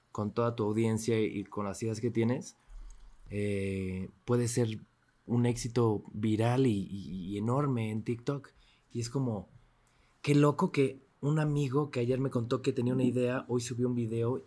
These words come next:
y, y mañana voy a ver que es viral. O sea, tú puedes ver tangiblemente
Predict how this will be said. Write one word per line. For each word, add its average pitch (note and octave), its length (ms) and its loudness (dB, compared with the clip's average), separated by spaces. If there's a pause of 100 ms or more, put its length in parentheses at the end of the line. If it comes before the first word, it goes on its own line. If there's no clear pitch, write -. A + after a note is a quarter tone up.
(100)
y, G#2+ 280 -8
y G#2+ 120 -8
mañana A2 340 -2
voy A#2 160 0
a A2 60 -2
ver A#2 160 -2
que A2+ 120 -2
es G#2 80 -2
viral. A2+ 380 0 (1120)
O B2 60 -12
sea, B2 340 -2 (120)
tú D3 120 -4
puedes D3 240 2
ver C3+ 160 4
tangiblemente C3 1200 4